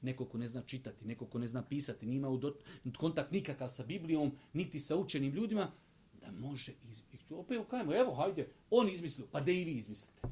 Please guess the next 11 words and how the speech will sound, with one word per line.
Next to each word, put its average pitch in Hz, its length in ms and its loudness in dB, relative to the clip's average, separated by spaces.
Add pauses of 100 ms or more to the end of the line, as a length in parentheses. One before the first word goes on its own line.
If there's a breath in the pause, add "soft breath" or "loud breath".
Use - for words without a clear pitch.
(240)
Eto, 170 220 6
on 214 140 8
bunco, 196 380 8
de 165 220 8
vi 202 220 12
izbucajte. 139 600 2 (1600)
Neće 180 420 0
ljudi 120 380 -4
da - 200 -10
prihvate 113 440 -10
istinu. - 500 -4